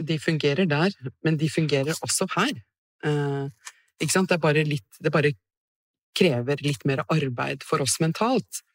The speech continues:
å gå fra «æsj, jeg liker ikke deg» til «hm, hva er det jeg liker?» Ikke sant? Du kan nesten kjenne reisen fra hjernestammen og opp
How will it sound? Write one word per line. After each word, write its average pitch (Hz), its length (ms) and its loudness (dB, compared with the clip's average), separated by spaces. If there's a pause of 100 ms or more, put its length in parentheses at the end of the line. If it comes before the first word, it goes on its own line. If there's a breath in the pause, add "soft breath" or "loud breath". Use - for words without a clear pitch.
(540)
å 160 100 0
gå 139 260 0
fra 143 340 0
«æsj, 135 260 0
jeg 139 80 2
liker 131 260 -2
ikke 147 180 -4
deg» 165 300 0 (220)
til 139 240 -2 (720 loud breath)
«hm, 160 260 4 (120)
hva 135 280 2 (280)
er 139 100 2
det 139 160 -2
jeg 143 80 -2
liker?» 139 480 -2 (920)
Ikke - 140 -2
sant? 185 140 2
Du 165 80 0
kan 196 100 4
nesten 202 240 2
kjenne 147 500 2
reisen 135 460 0
fra 139 300 2
hjernestammen 131 640 0
og 127 140 -4
opp - 260 -20